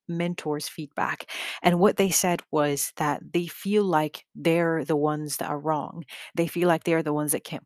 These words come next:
focus. They feel like that they can't focus on the topics. They feel like it's kind of foggy in their brain. And you start to question, "What is wrong with me? Why am I not, why am I the one that's not able to understand this? Why don't I have the motivation to get up in the morning and cover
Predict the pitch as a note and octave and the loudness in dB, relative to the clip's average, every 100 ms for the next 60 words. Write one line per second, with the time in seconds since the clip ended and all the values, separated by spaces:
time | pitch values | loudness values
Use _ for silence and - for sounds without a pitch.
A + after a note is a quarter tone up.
0 | - F#3+ - D#3 - - D3 - D#3+ D3+ | -4 -4 -4 -4 -4 -4 -8 -6 -4 -2
1 | C#3+ - D3+ C#3+ - D3 D#3+ - D3+ - | -2 -2 -2 -2 -4 -6 -6 -6 -8 -2
2 | G#3+ G3+ - D3 C#3+ - - - - - | 0 0 -4 -4 -8 -4 -4 -4 -12 -12
3 | - D#3 D3+ F3+ E3 D#3 D#3 - - F3 | -6 -6 -6 -4 -2 -2 -4 -6 -4 -6
4 | E3+ - F3 F3+ E3 D#3 C#3+ C#3+ D3+ F3 | -6 -4 -4 -4 -8 -8 -8 -8 -4 -4
5 | D#3 - D3+ - - - - - E3 E3 | -4 -8 -12 -14 -20 -20 -20 -10 -8 -4
6 | - - - - F3+ - A#2+ C#3+ F3 _ | -2 -2 -4 -4 -4 -2 -4 -8 -10 _
7 | _ _ - A#3+ G3+ F#3+ A3 G3 - - | _ _ 0 0 0 -4 -6 -8 -14 -16
8 | - - _ _ - F3 G#3 G#3+ G3 F#3 | -16 -18 _ _ -10 -4 -4 -4 -4 -6
9 | F3+ E3+ - - E3+ F#3 F#3 F3+ E3+ D#3 | -6 -8 -8 -6 -4 -2 -2 -4 -4 -4
10 | D#3+ D#3+ D#3+ - D#3 E3 D#3 C#3+ D3 - | -4 -4 -6 -8 -8 -6 -8 -8 -10 -8
11 | D3+ D3+ - - E3+ D#3+ C#3+ - B2 C#3+ | -6 -4 -4 -2 0 0 -4 -4 -4 -4
12 | - D3 D#3 D#3+ F3 E3 E3 D3+ D#3+ D3+ | -8 0 4 4 2 -4 -6 -8 -6 -6
13 | D#3 D#3+ D#3+ D#3 D3+ - - E3 G#3 D#3 | -6 -4 -4 -4 -8 -6 -2 0 0 -4
14 | C#3+ C3+ C3+ - C#3 C#3 C3+ - E3+ D#3 | -4 -4 -6 -6 -6 -6 -6 -4 -2 2
15 | D3 | 2